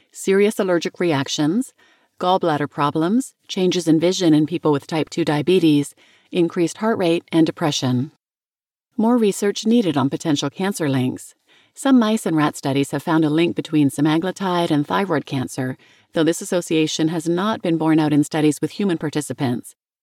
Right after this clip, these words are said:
Still, the F D A advises against taking semaglutide if you have a family history of medullary thyroid carcinoma. The bottom line.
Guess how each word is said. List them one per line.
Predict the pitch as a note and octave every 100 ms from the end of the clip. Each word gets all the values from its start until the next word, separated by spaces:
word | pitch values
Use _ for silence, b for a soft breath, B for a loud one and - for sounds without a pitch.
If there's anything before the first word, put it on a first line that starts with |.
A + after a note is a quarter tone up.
| _ _ _
Still, | - G#3+ D#3
the | E3+
F | B3+
D | - C4+
A | A3+
advises | E3+ E3 E3 D#3+
against | D#3 E3+ F3 -
taking | F#3+ E3 F3
semaglutide | - F3+ D3 D3 C3+ D3 C3 C3+
if | -
you |
have | D#3 D3+
a | D#3
family | F#3+ G#3 A3+
history | F#3+ F#3 - C#3+ C#3
of | C3+ D3
medullary | D#3 E3+ G#3+ G#3+ G#3+ G#3
thyroid | - D3 D3+ C#3+
carcinoma. | - C3+ - C3+ C3+ B2+ B2 - _ _ _ _ _ b b b b b b F#3+
The |
bottom | F#3+ F#3+ F#3+
line. | E3 C#3 C3 C3+